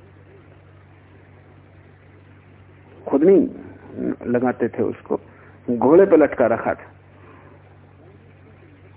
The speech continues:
रणजीत सिंह की मृत्यु के बाद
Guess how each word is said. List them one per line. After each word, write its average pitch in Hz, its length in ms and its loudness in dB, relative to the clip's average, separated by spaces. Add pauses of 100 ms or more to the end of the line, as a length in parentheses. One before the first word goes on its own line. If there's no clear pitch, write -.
(2000)
रणजीत 202 400 4
सिंह 220 200 2
की 190 100 2
मृत्यु 156 480 2
के 139 140 2
बाद 123 380 0